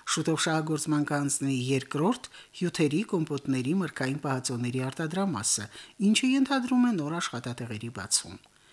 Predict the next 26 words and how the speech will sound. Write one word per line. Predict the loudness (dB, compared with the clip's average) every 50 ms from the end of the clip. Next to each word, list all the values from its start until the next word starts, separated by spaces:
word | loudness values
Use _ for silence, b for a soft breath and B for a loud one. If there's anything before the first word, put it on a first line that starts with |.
| b b b b b b b b b b b b 0
Գրիգորի | 2 4 4 4 4 6 6 8
Միրզոյանի | 6 6 6 4 2 2 2 4 4 2 2 2
խոսքով, | 0 2 2 2 2 2 0 0 0 -2 _ 0
արտադրանքի | 0 2 2 0 0 2 2 2 2 2 0 -2 0
որոշ | 2 0 2 0 0 0 0
մասը | 0 0 0 0 0 -2
նախատեսվում | -2 -2 -4 -4 -2 0 0 2 4 6 8 8
է | 8 8
ներքին | 6 6 0 0 0 2 2 2
շուկայի | 2 0 -4 -4 -6 -2 -2 -2
սպառման | -2 -2 -2 -4 -4 -2 -4 -4 -4 -4
համար։ | -6 -6 -4 -4 -6 -6 -8 B B B B B B B 0 2
Այս | 4 4 4 4
տարի | 4 2 2 2 -2 -2 0
փորձ | 0 0 2 0 0 2
կարվի | 2 2 4 4 4 4 4
Մարտակերտի | 4 2 0 -2 -4 -2 -2 -6 -4 -4 -4 -2
բարիքներն | -2 -2 -2 -4 -4 -4 -4 -4 -4 -2 -4 -6 -6
արտահանել | -4 -4 -2 -2 0 0 0 0 -2 -6 -8 -10 -6
Ռուսաստանի | -2 -2 0 0 0 0 0 -2 -2 -4 -4 -4 -4 -4
Դաշնություն, | -2 -2 0 0 0 0 2 4 6 4 4 4 B B B B B B
իսկ | -2 -2 2 2 2
հետագայում | 4 4 2 4 2 2 4 4 2 2
նաև | 2 2 2 0 0 -2 -6 -4 0
եվրոպական | 0 0 0 0 -4 -4 -6 -6 -6 -6 -8 -8 -8 -8
երկրներ։ | -8 -10 -10 -12 -12 -10 -10 -12 -10 -8 -10 -10